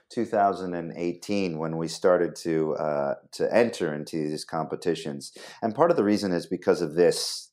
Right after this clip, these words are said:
this umami profile. The other thing that I think is in, there's two other things that I think are quite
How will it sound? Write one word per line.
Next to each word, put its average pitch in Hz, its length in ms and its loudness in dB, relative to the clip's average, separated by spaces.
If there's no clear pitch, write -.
this - 440 -2
umami 87 460 0
profile. 80 460 4
The 131 100 4
other 156 180 4
thing 135 140 0
that 104 160 4
I - 80 2
think 107 180 -2
is 87 140 -2
in, 92 220 0
there's 87 180 -2
two 113 220 2
other 98 120 4
things 95 280 -2
that 87 180 -2
I - 20 -2
think 90 240 -6
are 80 220 -2
quite 92 160 4